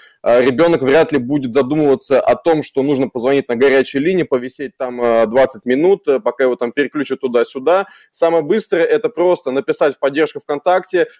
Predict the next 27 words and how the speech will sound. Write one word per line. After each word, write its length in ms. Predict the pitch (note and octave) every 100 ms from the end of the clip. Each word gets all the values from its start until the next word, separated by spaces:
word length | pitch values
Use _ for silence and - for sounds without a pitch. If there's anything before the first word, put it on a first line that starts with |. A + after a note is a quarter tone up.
| _
э, 180 | A#2+ B2+
ссылочка 500 | - F#3 F3 - D3
везде 380 | B2+ C3+ D3 D3+
есть, 280 | F3 F3+
гиперссылка, 800 | C#3+ C3+ C3+ C#3 - E3 D3+ C3
вот, 220 | B2 B2
поддержка 420 | - C#3+ E3 D#3 D3+
ВКонтакте, 640 | D#3+ D#3+ F#3 D#3+ E3+ C#3+ _
нажимает 500 | C#3 C#3 D#3 D#3+ C#3+
ребёнок, 380 | C#3 D3 F#3 F3+
туда 200 | D#3+ C#3
пишет, 420 | C3+ F#3+ F3+ D#3+ -
э, 400 | C3+ C3 B2+ B2
тем 160 | A#2+ C#3+
более, 160 | D#3+ D3
что 160 | -
дети 240 | B2+ D#3+ C#3+
щас 220 | C#3 -
с 40 |
планшетами 560 | - D3+ D3 E3+ C#3+ C3+
уже, 360 | C3+ C3 C3 -
грубо 300 | B2+ C#3+ C3+
говоря, 220 | C#3+ D3
там, 120 | C#3
с 60 | B2
пяти 260 | D3 -
лет, 240 | D3+ F3